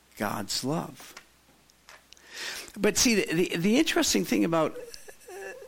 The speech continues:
these women is they don't believe. The interesting thing about the disciples is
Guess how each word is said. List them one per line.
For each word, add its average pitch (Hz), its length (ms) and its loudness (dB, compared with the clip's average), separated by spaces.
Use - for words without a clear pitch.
these 160 320 2
women 170 420 2
is 151 460 2
they 160 120 2
don't 226 180 0
believe. 208 300 2
The 160 120 2
interesting 226 380 0
thing 196 140 2
about 180 200 2
the 175 80 0
disciples 170 680 0
is 156 200 2